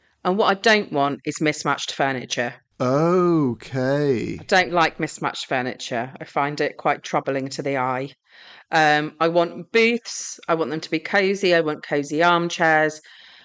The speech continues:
Speaker 1: You know, a fire in each room. I want it to be fairly dark.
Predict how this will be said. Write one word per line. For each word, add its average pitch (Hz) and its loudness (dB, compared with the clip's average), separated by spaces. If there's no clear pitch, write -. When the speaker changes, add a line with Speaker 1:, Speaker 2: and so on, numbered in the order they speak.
Speaker 1:
You 165 0
know, 147 4
a - -6
fire 165 4
in 151 2
each 151 -4
room. 156 2
I 170 -4
want 151 -6
it 135 -6
to 165 -8
be 151 -2
fairly 160 2
dark. 151 2